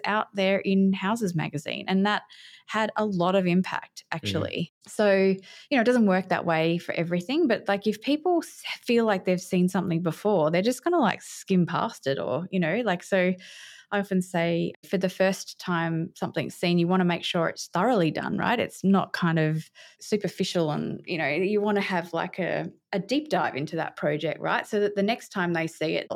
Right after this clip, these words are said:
Speaker 1: I guess if they've already seen it somewhere else done superficially, they're not gonna really engage with that deep dive, are they? Because they're like, "Oh, no, I've seen that project. <laughs> I don't need to look at it again." So I don't know. I guess it's kind of, there is, yeah, I guess patience is, is important if you, if you can afford it,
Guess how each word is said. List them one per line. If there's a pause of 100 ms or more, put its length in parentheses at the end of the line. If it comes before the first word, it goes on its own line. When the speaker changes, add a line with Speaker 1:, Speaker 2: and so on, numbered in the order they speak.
Speaker 1:
I
guess
if
they've
already
seen
it
somewhere
else
done
superficially,
they're
not
gonna
really
engage
with
that
deep
dive,
are
they?
Because
they're
like,
"Oh,
no,
I've
seen
that
project. (100)
<laughs> (500)
I
don't
need
to
look
at
it
again." (320)
So
I
don't
know.
I
guess
it's
kind
of,
there
is, (460)
yeah,
I
guess
patience
is,
is
important
if
you,
if
you
can
afford
it,